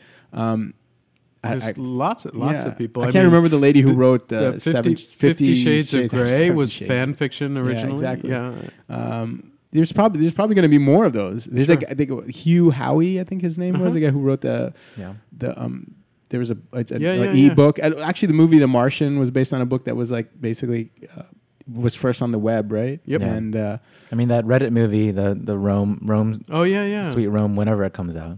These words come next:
Speaker 3: I don't know what the last
Speaker 2: Yeah,
Speaker 1: they
Speaker 3: time
Speaker 1: ma-,
Speaker 2: I
Speaker 1: oh,
Speaker 2: haven't
Speaker 1: yeah,
Speaker 2: checked on
Speaker 1: right.
Speaker 2: that
Speaker 1: That's
Speaker 2: in a
Speaker 1: a
Speaker 2: while.
Speaker 1: Marines in Rome or something like that.
Speaker 3: Yeah.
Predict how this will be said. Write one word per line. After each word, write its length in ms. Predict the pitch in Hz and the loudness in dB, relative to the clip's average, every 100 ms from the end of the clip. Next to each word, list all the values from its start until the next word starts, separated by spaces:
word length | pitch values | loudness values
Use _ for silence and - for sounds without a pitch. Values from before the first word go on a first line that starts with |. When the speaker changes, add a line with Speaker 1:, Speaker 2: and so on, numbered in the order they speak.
| 127 | -12
Speaker 3:
I 60 | 98 | -10
don't 140 | 92 | -8
know 80 | 87 | -8
what 100 | 85 | -8
the 80 | 85 | -10
last 200 | 85 110 | -8 -4
Speaker 2:
Yeah, 100 | 117 | -2
Speaker 1:
they 80 | 147 | 0
Speaker 3:
time 80 | |
Speaker 1:
ma-, 40 | 156 | 0
Speaker 2:
I 20 | |
Speaker 1:
oh, 40 | 139 | 2
Speaker 2:
haven't 140 | 170 | 4
Speaker 1:
yeah, 160 | 185 110 | 4 2
Speaker 2:
checked 220 | 110 113 | 0 -2
on 60 | 110 | -2
Speaker 1:
right. 80 | |
Speaker 2:
that 60 | 113 | 0
Speaker 1:
That's 180 | 135 110 | 0 2
Speaker 2:
in 60 | |
a 40 | 127 | 4
Speaker 1:
a 20 | |
Speaker 2:
while. 100 | 127 | 4
Speaker 1:
Marines 300 | 131 135 127 | 4 4 2
in 100 | 127 | 0
Rome 240 | 120 123 131 | 2 2 0
or 60 | |
something 260 | 127 127 127 | -4 -8 -8
like 120 | 123 | -6
that. 80 | 90 | -4
Speaker 3:
Yeah. 220 | 87 85 | -4 -6